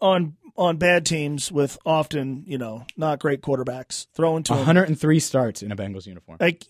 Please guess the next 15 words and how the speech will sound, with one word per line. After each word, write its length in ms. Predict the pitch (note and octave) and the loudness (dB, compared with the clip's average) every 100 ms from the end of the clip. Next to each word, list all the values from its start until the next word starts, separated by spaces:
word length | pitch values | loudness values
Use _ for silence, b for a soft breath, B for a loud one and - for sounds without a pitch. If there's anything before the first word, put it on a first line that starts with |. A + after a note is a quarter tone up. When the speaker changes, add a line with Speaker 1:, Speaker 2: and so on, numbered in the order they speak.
| _ E3+ | _ -6
Speaker 1:
I 40 | |
mean, 160 | F3+ F3 | -2 0
he 140 | G#3 | 2
has, 280 | G3+ F3 D3+ | 4 2 0
he 100 | E3+ | 0
has, 240 | F3+ E3 D3 | 0 0 -2
in 140 | F3 E3+ | -4 -4
playing 320 | F#3 D#3+ C#3 | 0 0 2
wide 200 | D3 C#3+ | 0 2
receiver, 380 | C#3 F#3+ D#3 C#3+ | 0 0 0 0
he 120 | D#3 | 2
has 120 | C#3+ | 2
more 220 | D#3 F3+ | 2 0
catches 420 | F3 F3+ E3+ E3+ | 4 2 4 0
than 160 | D3 D3 | 0 -2